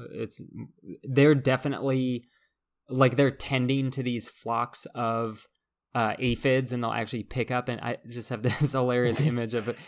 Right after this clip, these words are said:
Speaker 1: an aphid getting, like, backpacked around by ants, but they'll pick 'em up and they'll move 'em from one host plant to another,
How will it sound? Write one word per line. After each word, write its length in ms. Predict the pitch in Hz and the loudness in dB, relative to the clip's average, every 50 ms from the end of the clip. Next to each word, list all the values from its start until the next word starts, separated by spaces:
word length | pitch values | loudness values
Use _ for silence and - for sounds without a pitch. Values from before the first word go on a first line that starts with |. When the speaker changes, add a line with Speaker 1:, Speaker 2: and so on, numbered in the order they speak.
| - - - - | -20 -20 -8 -2
Speaker 1:
an 160 | 147 139 139 | 0 2 2
aphid 440 | - 135 127 123 127 131 127 113 110 | 4 4 2 2 4 2 -2 0 0
getting, 280 | 123 120 120 117 113 113 | 0 0 0 -2 -4 -4
like, 220 | 113 113 113 - - 135 | -6 -6 -6 -8 -10 -8
backpacked 680 | 135 - 120 113 120 135 - - 120 113 113 - - - | -4 -2 0 0 0 -2 -4 -6 -6 -6 -6 -6 -6 -6
around 360 | 107 107 110 110 113 110 107 | -4 -2 -2 -2 -2 -4 -4
by 140 | 110 107 110 | -4 -6 -6
ants, 320 | 107 117 113 117 113 107 | -6 -6 -6 -8 -8 -6
but 140 | - 123 - | -4 -2 -2
they'll 80 | 120 113 | -2 0
pick 180 | - 147 143 139 | 0 0 0 2
'em 80 | 127 | 2
up 160 | 127 127 123 - | 2 0 0 0
and 100 | 123 117 | -2 -2
they'll 80 | 117 | -2
move 240 | 117 120 127 127 113 | 0 2 2 2 2
'em 180 | 120 117 113 110 | 0 -2 -4 -4
from 320 | - 123 117 113 113 110 - - - _ _ | -4 -4 -4 -4 -4 -8 -10 -14 -20 _ _
one 220 | - 120 123 120 117 | -2 2 2 2 2
host 300 | 110 123 120 110 - - | 2 0 -2 -2 -4 -6
plant 340 | - 127 117 117 113 - - | -6 -6 -4 -4 -6 -8 -8
to 140 | - 117 | -8 -6
another, 520 | 110 110 110 110 113 113 113 110 110 110 | -4 -2 -2 -2 0 0 0 -2 -2 -4